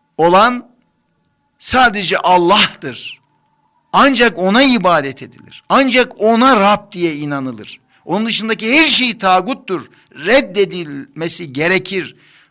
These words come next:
Bunu böylece kabullenip böylece iman ederse işte sağlam bir kulpa yapışmış oluyor. O sağlam kulpa yapıştığı zaman o kulp onu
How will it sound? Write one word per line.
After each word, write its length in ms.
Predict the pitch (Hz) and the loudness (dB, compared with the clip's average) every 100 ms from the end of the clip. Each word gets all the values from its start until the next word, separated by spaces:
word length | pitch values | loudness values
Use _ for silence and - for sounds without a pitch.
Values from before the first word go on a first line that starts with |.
| _ | _
Bunu 600 | 160 127 196 202 143 - _ _ _ _ _ _ _ _ _ _ | -12 -4 -2 -2 -4 -10 _ _ _ _ _ _ _ _ _ _
böylece 800 | 139 113 185 240 190 147 123 110 - _ _ _ _ _ _ _ _ _ | -18 -2 2 4 2 -2 -6 -10 -16 _ _ _ _ _ _ _ _ _
kabullenip 760 | - 151 147 139 139 208 233 _ _ - | -6 -4 -2 -4 -4 -4 -6 _ _ -4
böylece 500 | 170 220 175 131 117 | 0 0 0 -4 -8
iman 460 | 135 135 131 123 | -8 -6 -6 -6
ederse 680 | 123 143 208 - 233 240 - _ _ _ _ _ | -6 -2 0 0 -2 -6 -10 _ _ _ _ _
işte 460 | 151 - - 135 147 - | -10 -10 -10 -12 -14 -12
sağlam 680 | - - 143 131 156 147 | -10 -8 -8 -8 -10 -12
bir 120 | 123 110 | -16 -18
kulpa 360 | - 117 - | -20 -20 -20
yapışmış 460 | - - - - - | -20 -20 -20 -20 -20
oluyor. 140 | _ _ _ - _ _ _ _ _ _ _ _ _ _ | _ _ _ -20 _ _ _ _ _ _ _ _ _ _
O 120 | 196 190 | -4 -2
sağlam 520 | - 170 151 208 202 | 0 2 2 0 -2
kulpa 340 | 139 123 127 | -12 -16 -12
yapıştığı 600 | 123 127 - - 139 117 | -12 -12 -12 -14 -14 -14
zaman 500 | 98 113 147 220 220 - _ - | -14 -8 -2 -2 -4 -12 _ -6
o 200 | 190 190 | -6 -6
kulp 340 | - 131 - _ | -14 -16 -16 _
onu 500 | 170 147 170 233 | -4 -2 -4 -6